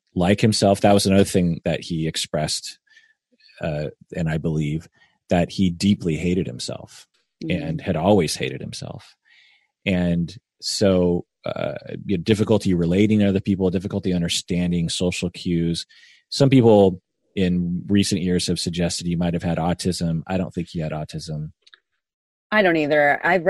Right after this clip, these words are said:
Speaker 2: I read a couple of, of reports online, qu-, quite a few, but I, I as well, I don't think he had autism.
Speaker 1: Right. It, to me, it's, uh, much more salient or convincing that he had disorganized attachment. And a lot of people will say, like,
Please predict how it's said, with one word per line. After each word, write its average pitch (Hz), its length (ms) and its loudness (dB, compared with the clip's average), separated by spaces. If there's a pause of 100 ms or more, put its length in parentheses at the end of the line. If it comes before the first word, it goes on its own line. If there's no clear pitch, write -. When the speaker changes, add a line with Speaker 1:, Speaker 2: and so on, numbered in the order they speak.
Speaker 2:
I 214 100 6
read 175 360 2
a 143 100 -2
couple 165 400 -2
of, 147 180 -2 (300)
of 160 320 -2
reports 151 460 -4
online, 143 380 -4
qu-, 170 140 -8
quite 180 220 0
a - 40 -6
few, 180 220 4
but 151 280 2
I, 151 260 2 (180)
I 160 160 4
as 156 160 2
well, 127 240 0
I 131 60 0
don't 127 240 -6
think 123 160 -8
he 131 160 -8
had 123 180 -8
autism. 117 600 -8 (580)
Speaker 1:
Right. 104 260 6 (140)
It, 135 220 2
to - 140 2
me, 147 340 6
it's, - 480 2 (180)
uh, 90 220 0 (120)
much 110 440 2 (120)
more 95 640 4 (140)
salient 92 640 2
or 80 200 -2
convincing 87 840 -2 (600)
that 90 280 0
he - 160 -6
had 90 120 0
disorganized 82 580 -4
attachment. 85 560 -6
And 95 80 -2
a 95 40 2
lot 104 120 4
of 101 80 0
people 95 260 0
will 85 60 0
say, 82 300 -2
like, 78 260 -6